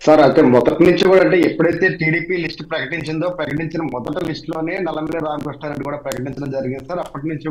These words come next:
కూడా తను వర్క్ చేసుకుంటూ ముందుకు వెళ్తున్నాడు. ప్రధానంగా కూడా అంటే ఎప్పుడైతే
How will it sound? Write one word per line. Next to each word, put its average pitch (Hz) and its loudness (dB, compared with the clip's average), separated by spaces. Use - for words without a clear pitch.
కూడా 160 -4
తను 143 -6
వర్క్ 135 -10
చేసుకుంటూ 147 -8
ముందుకు 143 -8
వెళ్తున్నాడు. 147 -8
ప్రధానంగా 180 -4
కూడా 165 -6
అంటే 165 -6
ఎప్పుడైతే 185 -6